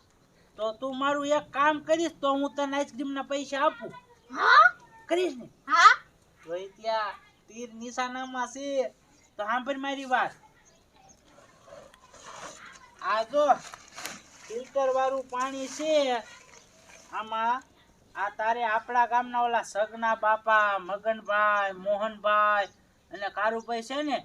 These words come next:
Speaker 2: હા.
Speaker 1: ઈ બધાયના ઘરે આ ફિલ્ટર વાળું પાણી પોગાડવાનું છે, હો?
Speaker 2: હો.
Speaker 1: ઠેલો કાઢ, ઠેલો કાઢ. રોહિત્યા, આ બધો માલ જો ને, આ દફતરમાં નાખી દે. અને મારી વાત સાંભળ બેટા.
Speaker 2: હા.
Speaker 1: હવે તને હું આઈસ્ક્રીમના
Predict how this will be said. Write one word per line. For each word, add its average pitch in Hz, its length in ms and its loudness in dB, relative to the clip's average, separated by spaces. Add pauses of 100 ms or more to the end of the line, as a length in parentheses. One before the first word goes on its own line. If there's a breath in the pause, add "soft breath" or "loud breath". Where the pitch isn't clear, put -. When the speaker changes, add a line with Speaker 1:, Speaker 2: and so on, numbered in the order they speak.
(140)
Speaker 2:
હા. 330 300 4
Speaker 1:
ઈ - 100 -4
બધાયના 262 720 2
ઘરે 254 360 -2
આ 247 200 2
ફિલ્ટર 254 360 -4
વાળું 247 340 0
પાણી 240 320 -4
પોગાડવાનું 233 560 -2
છે, 240 120 -8
હો? 320 140 4 (300)
Speaker 2:
હો. 370 200 2 (1200)
Speaker 1:
ઠેલો 233 260 -2 (100)
કાઢ, 180 220 -8
ઠેલો 247 320 -4
કાઢ. 233 240 -4 (240)
રોહિત્યા, 220 420 -2 (600)
આ 165 100 -6
બધો 208 360 -6
માલ 233 320 -4
જો 285 120 -8
ને, 254 160 -8 (600)
આ 160 60 -10
દફતરમાં 233 560 -4
નાખી 226 240 -8
દે. 160 80 -8 (300)
અને 190 140 -12
મારી 254 260 -2
વાત 285 200 -2
સાંભળ 320 360 2
બેટા. 277 280 -2 (300)
Speaker 2:
હા. 403 240 -4 (360)
Speaker 1:
હવે 214 180 -2 (100)
તને 254 200 -6
હું 269 220 -6
આઈસ્ક્રીમના 254 640 -2